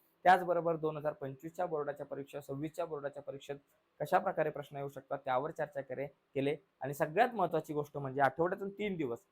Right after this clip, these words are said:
सोमवार, मंगळवार, बुधवार, त्या ॲपवरती मी लाईव्ह येऊन गणितावर चर्चा करत असतो. तर हा ॲप जो आहे तो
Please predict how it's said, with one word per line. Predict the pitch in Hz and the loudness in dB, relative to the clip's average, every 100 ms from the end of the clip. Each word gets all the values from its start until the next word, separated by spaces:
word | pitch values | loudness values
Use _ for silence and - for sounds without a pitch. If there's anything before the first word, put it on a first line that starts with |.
| _ _ - | _ _ -2
सोमवार, | 160 180 190 | 4 8 8
मंगळवार, | 175 156 156 165 | 6 2 4 4
बुधवार, | 175 170 123 - _ _ - | 4 6 6 6 _ _ 0
त्या | 180 160 | 0 2
ॲपवरती | 151 - 151 165 | 0 0 -4 -4
मी | 165 180 | -4 2
लाईव्ह | 147 135 175 | 4 6 6
येऊन | 156 143 - | 4 0 -2
गणितावर | 135 135 135 139 156 | -4 -2 -2 -4 -4
चर्चा | 135 - 120 | -8 -10 -10
करत | 120 113 | -8 -8
असतो. | 113 - 117 - _ - | -8 -6 -8 -8 _ 4
तर | 190 | 4
हा | 170 196 - | 6 4 6
ॲप | 185 196 | 4 4
जो | 170 185 | 2 6
आहे | 151 151 - _ _ - | 6 4 -4 _ _ -4
तो | 165 | 0